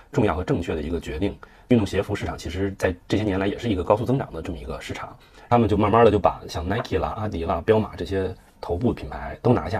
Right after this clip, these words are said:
了。然后这里还有一个小点，就是我们刚才提到的，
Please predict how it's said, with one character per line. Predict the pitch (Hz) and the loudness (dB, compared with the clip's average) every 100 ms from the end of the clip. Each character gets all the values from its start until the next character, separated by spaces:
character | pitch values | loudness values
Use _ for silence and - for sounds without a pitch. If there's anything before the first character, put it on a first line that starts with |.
| - | -6
了。 | - - - - | -14 -20 -20 -4
然 | - | 2
后 | 123 | 6
这 | 202 | 6
里 | 98 | 4
还 | - 98 | 2 2
有 | - | 4
一 | 95 95 | 4 8
个 | 117 - - - _ _ - | 8 8 4 -8 _ _ -2
小 | - 127 | 2 6
点， | - | 6
就 | 110 | 4
是 | |
我 | 95 | 4
们 | |
刚 | 110 | 4
才 | 135 | 4
提 | 143 104 | 6 6
到 | 135 | 8
的， | - 80 | 6 0